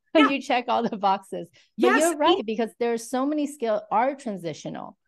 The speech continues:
Speaker 2: You know, and sometimes people ask, like, "Well, I wanna tr-, transition. Is that possible?" And, you know, it is. It's just how you leverage it. So I love the examples that you shared.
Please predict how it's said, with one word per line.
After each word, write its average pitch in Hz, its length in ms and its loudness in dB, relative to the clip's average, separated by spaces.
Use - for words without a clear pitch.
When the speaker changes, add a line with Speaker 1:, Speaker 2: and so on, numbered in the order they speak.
Speaker 2:
You 202 120 -6
know, 202 100 -2
and 208 220 -6
sometimes 226 360 0
people 226 360 -2
ask, 208 260 -4
like, 196 160 -6
"Well, 247 120 0
I 247 80 0
wanna 294 260 -2
tr-, 285 100 -12
transition. 240 640 -6
Is 180 80 -8
that 180 180 -6
possible?" 180 640 -4
And, 175 280 -6
you 214 100 -4
know, 226 100 -2
it 247 200 2
is. 240 260 0
It's 202 140 -8
just 208 160 -8
how 214 200 0
you 240 180 -4
leverage 214 400 -2
it. 160 140 -6
So 180 100 -6
I 180 140 -2
love 196 320 -4
the 233 100 -4
examples 180 540 -8
that 165 160 -6
you 160 120 -10
shared. - 420 -14